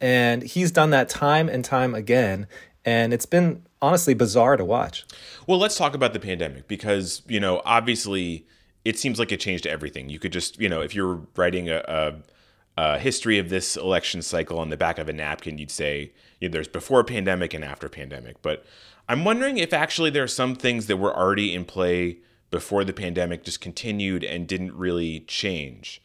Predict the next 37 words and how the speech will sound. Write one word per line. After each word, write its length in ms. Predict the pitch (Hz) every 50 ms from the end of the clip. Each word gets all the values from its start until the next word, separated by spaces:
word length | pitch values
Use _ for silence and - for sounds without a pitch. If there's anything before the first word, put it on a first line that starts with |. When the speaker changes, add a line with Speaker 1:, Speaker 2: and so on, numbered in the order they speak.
| _ _
Speaker 1:
You 100 | - 151
know, 100 | 170 185
I'm 100 | 180 170
not 160 | 202 240 208 -
sure 240 | - - 190 185
because, 420 | 147 127 120 120 - 143 131 135 135
well, 260 | 160 170 175 160 -
certainly, 520 | - - 202 196 185 160 156 147 139 131 131
uh, 380 | - 120 117 120 113 110 113 -
liberals, 760 | 117 139 165 143 147 147 135 147 139 113 - - - - - -
uh, 220 | 123 117 120 123 -
and 360 | - 123 120 117 117 123 117 -
Democrats 600 | 107 - - 123 131 139 - - 135 123 - -
at 120 | 120 107
large, 420 | 113 123 131 127 120 110 110 - -
their, 400 | 127 123 117 117 110 104 - - - -
um, 520 | 120 107 107 107 104 104 98 98 120 175 - _ _ _ _ _ - - _ _ _ - -
uh, 240 | 113 110 104 98 - - -
antipathy 680 | 117 117 113 - - 170 165 202 - - 143 123 120
towards 360 | 113 - 143 123 117 113 107 -
the 100 | - -
president 540 | - 135 123 117 117 110 107 104 95 98
has 180 | - - 110 92
not 220 | 110 98 90 87
changed. 440 | - - 92 85 82 82 85 - - - - - - - - _
Um, 480 | - 101 101 101 104 101 95 107 - -
but 160 | 107 113 127 123
I 120 | 123 123
think 400 | - - - 151 151 147 - - - _
the 400 | 120 107 110 113 113 117 113 110
independents, 720 | 117 123 131 131 127 120 - 147 147 147 147 147 143 -
the 100 | - -
people 320 | - 143 131 - 131 120
who 100 | 110 123
were, 440 | 117 113 113 110 110 110 110 110 - _
you 120 | 120 120 113
know, 260 | 107 104 104 101 -